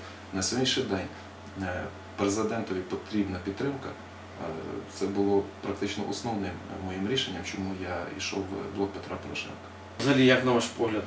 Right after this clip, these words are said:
Speaker 2: е, яка, якою сьогодні, е, Верховна Рада, е, депутатський корпус, е, склад, е, Верховної Ради, тому що дуже низький рівень довіри до Верховної Ради і, і є сумніви,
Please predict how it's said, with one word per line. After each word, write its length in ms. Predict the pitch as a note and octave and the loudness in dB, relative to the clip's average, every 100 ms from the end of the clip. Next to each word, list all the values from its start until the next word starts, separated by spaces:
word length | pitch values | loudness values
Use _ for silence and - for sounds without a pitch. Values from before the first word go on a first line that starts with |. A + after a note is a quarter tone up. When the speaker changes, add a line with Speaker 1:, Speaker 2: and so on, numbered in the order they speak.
| - | -4
Speaker 2:
е, 640 | - D#2 - - G2 G2+ | -6 -6 -6 -6 -4 -2
яка, 320 | G#2+ - C3+ A#2 | -2 2 6 6
якою 400 | A#2 C3+ B2 A#2 | 6 6 6 6
сьогодні, 380 | - G#2+ A2 G#2+ | 0 0 2 2
е, 120 | G#2 G#2 G2+ G2+ | 0 -2 -2 -4
Верховна 420 | - - A2+ A2 | -4 -2 0 4
Рада, 260 | A#2+ C3 A#2 | 4 6 2
е, 160 | G2+ G2+ - - - - | 0 -2 -2 -4 -4 -6
депутатський 580 | - A#2+ A#2+ A#2 - G#2 - | -4 0 4 4 4 -2 4
корпус, 320 | B2 - G#2+ - - - - - - - | 4 4 -4 -6 -10 -10 -12 -12 -12 -10
е, 680 | G2 G2+ G2+ G2+ G2 F#2+ A#2+ | -6 -4 -2 -2 -4 -4 0
склад, 440 | - B2 B2+ - - G2+ | 4 12 12 12 8 -2
е, 140 | F#2 F#2+ - - - G2 | -2 -2 -4 -10 -12 -6
Верховної 480 | G#2+ - G#2+ G#2 G#2 | -6 0 0 2 2
Ради, 300 | G2+ F#2+ F#2+ - - - - | 4 2 0 -6 -12 -14 -6
тому 180 | A2 A#2 | 2 4
що 380 | A#2 A#2+ G#2+ G#2 G2 F#2 F#2+ G#2+ | 6 6 6 4 2 -2 -6 4
дуже 240 | B2 B2+ | 8 10
низький 340 | A#2+ A#2 - A#2 | 8 8 6 6
рівень 280 | A2 A2 G2+ | 6 4 4
довіри 400 | A2 G#2+ F#2 F#2 - - - G2+ | 4 4 2 -2 -8 -12 -10 -6
до 300 | G2+ G2 G2 G2 A2 F#2+ | 0 2 4 2 0 2
Верховної 460 | G#2 - A2 G#2+ G#2+ | 0 0 4 4 8
Ради 300 | A2 A#2 G2 | 8 8 4
і, 300 | F2+ F#2+ F#2 - - - - - - - - - F#2+ - G2 | 2 2 0 -2 -10 -10 -12 -12 -12 -12 -10 -10 -8 -2 2
і 360 | G2+ G#2 G#2 | 6 6 6
є 120 | A2 | 4
сумніви, 520 | A2 A#2+ A2+ G#2+ G2+ | 4 4 4 4 4